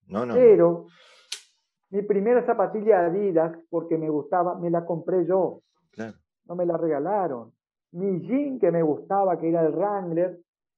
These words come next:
Speaker 2: lo compré yo. Ahora todo viene de arriba.
Speaker 1: El doyo lo que
Speaker 2: Pensamos mucho en los derechos
Speaker 1: Mm.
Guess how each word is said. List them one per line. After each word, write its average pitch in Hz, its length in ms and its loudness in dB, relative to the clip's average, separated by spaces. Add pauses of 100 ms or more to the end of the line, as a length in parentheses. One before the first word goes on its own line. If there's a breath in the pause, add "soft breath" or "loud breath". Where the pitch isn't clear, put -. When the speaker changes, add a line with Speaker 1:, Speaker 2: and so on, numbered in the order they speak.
(180)
Speaker 2:
lo 185 180 -8
compré 185 440 2
yo. 202 460 -2 (640)
Ahora 247 420 2 (420)
todo 240 260 0
viene 202 320 -6
de 185 120 -4
arriba. 143 560 -4 (1400 soft breath)
Speaker 1:
El 139 240 2
doyo 160 340 4
lo 127 120 6
que 123 120 4
Speaker 2:
Pensamos 208 160 -2
mucho 247 120 -6 (280)
en 202 60 -10
los 185 120 -12 (140)
derechos 190 580 -4 (140)
Speaker 1:
Mm. 190 180 -12